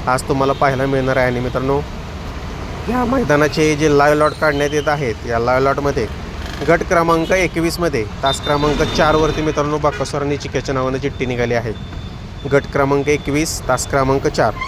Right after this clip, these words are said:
या गट क्रमांक एकवीसमध्ये तुम्हाला ही एक टॉपची ए वन जोडी मित्रांनो पाहायला मिळेल. तर आता मित्रांनो, बघूया आता कशा पद्धतीचा पळ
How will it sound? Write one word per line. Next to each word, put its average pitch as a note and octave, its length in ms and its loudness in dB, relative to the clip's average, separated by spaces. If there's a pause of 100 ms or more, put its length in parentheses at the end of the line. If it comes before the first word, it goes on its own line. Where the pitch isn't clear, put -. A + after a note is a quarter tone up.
(320)
या A#2+ 100 2
गट C#3+ 220 2
क्रमांक D3+ 300 0
एकवीसमध्ये D3 460 0
तुम्हाला D3 340 2
ही A#2+ 240 2
एक C3 80 0 (120)
टॉपची D3+ 420 0
ए D#3+ 40 4
वन D3 220 2
जोडी C#3+ 200 4
मित्रांनो D3 440 2 (480)
पाहायला C#3 280 4
मिळेल. C#3+ 300 4 (460)
तर A#2+ 40 -2
आता A#2+ 160 0
मित्रांनो, C#3 340 2
बघूया D3 340 4
आता D3+ 120 0
कशा D3+ 260 -2
पद्धतीचा D3+ 440 0
पळ D#3+ 280 4